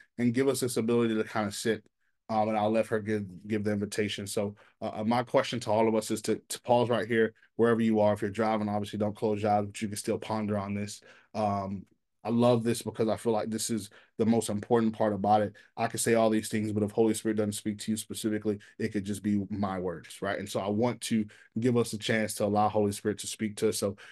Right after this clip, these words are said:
uh, if we pause and ask that question to ourselves, "Hey, Holy Spirit, what are you saying to me about this? What in this message is really for me, though? What are you wanting me to actually say about this?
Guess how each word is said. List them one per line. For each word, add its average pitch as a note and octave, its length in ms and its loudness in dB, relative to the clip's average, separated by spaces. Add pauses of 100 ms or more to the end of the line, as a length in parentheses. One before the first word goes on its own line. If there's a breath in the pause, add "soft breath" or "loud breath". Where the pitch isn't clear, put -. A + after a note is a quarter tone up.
(140 loud breath)
uh, G#2+ 180 -6
if A2 140 -4
we A#2 80 4
pause A2 460 0 (320 soft breath)
and G#2+ 180 -6
ask G#2+ 300 -2
that A2 160 0
question G#2 500 -4
to A2+ 180 0
ourselves, G2+ 440 -2
"Hey, A2 160 0
Holy A2 200 0
Spirit, G#2+ 360 -2 (280 soft breath)
what A2+ 240 2
are B2 40 4
you A2+ 160 2
saying G#2 540 0
to G2+ 380 0 (120)
me G#2+ 200 2
about F2+ 320 -6
this? - 280 -10
What B2 160 6
in B2+ 100 4
this A#2+ 180 0
message A2 360 0
is G2+ 140 -4
really G#2+ 200 2
for G2+ 180 -4
me, G2+ 380 0
though? F2+ 320 -6 (260 soft breath)
What A#2 140 4
are A#2+ 60 6
you A#2 100 6
wanting G#2 460 0
me A2 260 4
to - 180 -6
actually - 380 -8
say G2 240 -6
about F2+ 320 -10
this? - 380 -18